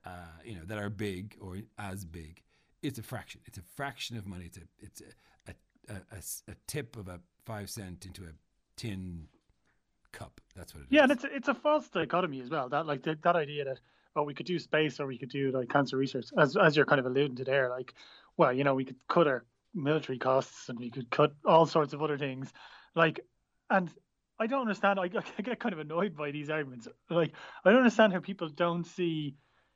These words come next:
Speaker 2: it. Like, when we live in a universe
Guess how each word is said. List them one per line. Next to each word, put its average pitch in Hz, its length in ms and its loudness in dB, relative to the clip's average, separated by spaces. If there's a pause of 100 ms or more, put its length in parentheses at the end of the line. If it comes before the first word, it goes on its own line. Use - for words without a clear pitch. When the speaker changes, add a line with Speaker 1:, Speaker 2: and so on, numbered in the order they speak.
(380)
Speaker 2:
it. 165 280 0 (100)
Like, 156 260 4
when 170 320 2
we 170 140 2
live 185 220 6
in 170 120 2
a 151 280 2
universe 156 580 2